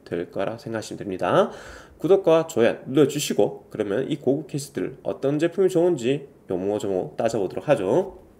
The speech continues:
일단 디엘엑스 일은 이미 했던 거니까 넘기고, 몬드리안 케이스 보겠습니다. 몬드리안 케이스가 디엘엑스 일이랑 가격이 비슷한데 조금 더 비쌉니다. 그리고 요 놈은 독특한 디자인을 가지고 있는데요.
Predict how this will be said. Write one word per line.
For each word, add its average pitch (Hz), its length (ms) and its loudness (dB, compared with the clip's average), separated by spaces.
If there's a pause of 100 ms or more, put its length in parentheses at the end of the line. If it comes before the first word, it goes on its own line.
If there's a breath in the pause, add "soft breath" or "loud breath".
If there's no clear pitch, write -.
(1300 soft breath)
일단 190 420 8
디엘엑스 185 360 10
일은 123 360 6
이미 175 160 2
했던 214 240 4
거니까 117 540 2
넘기고, 110 720 0
몬드리안 160 500 6
케이스 127 220 -2
보겠습니다. 95 520 -6 (600 loud breath)
몬드리안 247 580 8
케이스가 214 520 4
디엘엑스 180 360 2
일이랑 143 240 4
가격이 135 300 -2
비슷한데 - 320 -10
조금 202 380 -4
더 120 120 2
비쌉니다. 110 580 -6
그리고 110 220 -2
요 123 80 2
놈은 139 300 0
독특한 - 580 -4
디자인을 165 220 2
가지고 113 280 -4
있는데요. 92 460 -4